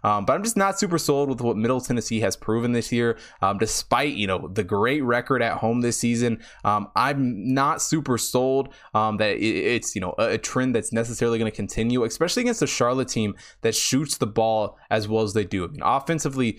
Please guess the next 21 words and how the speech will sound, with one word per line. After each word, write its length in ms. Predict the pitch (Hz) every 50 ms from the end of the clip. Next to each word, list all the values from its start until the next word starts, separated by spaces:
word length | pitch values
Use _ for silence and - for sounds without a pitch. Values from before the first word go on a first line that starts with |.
| - - -
Charlotte 400 | - - - 139 139 143 151 143
is 140 | 131 110 107
a 40 | 101
very, 280 | 98 117 127 135 143
very 180 | 131 135 135 123
hard 260 | 104 - 123 127 117
team 200 | - - 131 120
to 60 | -
stop. 380 | - - - 117 107 123 127 -
And 60 | 117
if 100 | 104 92
Middle 200 | 113 131 151 156
Tennessee, 580 | - 190 170 147 - - 127 131 135 131 117 - - - - - -
um, 300 | 117 104 104 101 98 104
you 80 | 101
know, 80 | 98 101
defense 480 | 92 - 123 131 127 - 113 95 - - -
isn't, 300 | 135 135 131 131 107 - -
you 80 | 117
know, 120 | 104 101 113
firing 420 | - - - 127 113 117 127 123